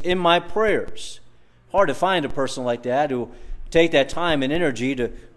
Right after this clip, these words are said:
pray consistently like that, but Paul did it. Verse ten, "Making request, if by any means now at length I might have a prosperous journey by the will of God to come unto you, for I long to see you,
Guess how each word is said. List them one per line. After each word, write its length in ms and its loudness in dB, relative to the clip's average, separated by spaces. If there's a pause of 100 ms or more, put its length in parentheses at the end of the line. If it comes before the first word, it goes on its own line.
pray 320 4
consistently 800 -2
like 200 0
that, 300 4
but 200 -2
Paul 260 0
did 200 2
it. 160 -4 (680)
Verse 240 2
ten, 280 6
"Making 500 2
request, 600 6
if 160 -2
by 140 8
any 220 4
means 560 2
now 340 6
at 80 4
length 340 4
I 100 4
might 200 6
have 320 8 (260)
a 140 2
prosperous 600 4
journey 300 4
by 140 8
the 100 2
will 200 6
of 140 -2
God 300 6
to 80 -2
come 240 0
unto 260 4
you, 200 2
for 200 2
I 120 8
long 400 6
to 120 4
see 360 0
you, 320 2